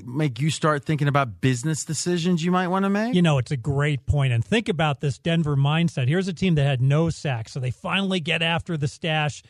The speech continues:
Speaker 2: and they get some sacks, and things are turning their way, and then boom, Chubb gets hurt, and they blow the game. Talk about a downer.
Speaker 1: Remember, they were thirty-three and three first two games of the year at home, when they were home,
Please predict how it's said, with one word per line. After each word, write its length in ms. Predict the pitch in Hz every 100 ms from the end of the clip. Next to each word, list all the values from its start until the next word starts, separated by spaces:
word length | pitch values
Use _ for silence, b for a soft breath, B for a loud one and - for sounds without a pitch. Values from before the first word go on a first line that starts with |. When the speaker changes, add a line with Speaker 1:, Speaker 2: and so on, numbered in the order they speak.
| b
Speaker 2:
and 140 | 143 127
they 100 | 127
get 280 | 139 180 -
some 260 | - 185
sacks, 560 | 165 185 160 160 - - B B
and 240 | 143 127
things 240 | 147 180 165
are 80 | 143
turning 480 | - 214 226 226
their 180 | 202 202
way, 400 | 185 175 165 170 - b
and 140 | 151
then 140 | 143 131
boom, 340 | 165 170 165
Chubb 400 | - 180 175 143
gets 260 | 175 165 -
hurt, 340 | 160 156 190 b b
and 140 | 147
they 120 | 135
blow 440 | 113 131 147 170 170
the 160 | 156
game. 440 | 139 147 147 143 117 b b
Talk 280 | 165 196 -
about 280 | 117 131
a 60 | 120
downer. 540 | 104 117 117 107 92 - _ _ b b b b -
Speaker 1:
Remember, 340 | 131 185 -
they 140 | 123 156
were 100 | 147
thirty-three 560 | 165 165 160 - 165
and 140 | 151 -
three 600 | 143 143 110 98 98 98 _ _ _ _ _ _ _ -
first 300 | 147 135 -
two 120 | 147
games 260 | 139 135
of 40 | 113
the 80 | 123
year 200 | 120 113
at 80 |
home, 540 | 104 110 98 95 90 90 _ _ -
when 120 | 117
they 80 | 113
were 80 | 101
home, 480 | 123 107 92 90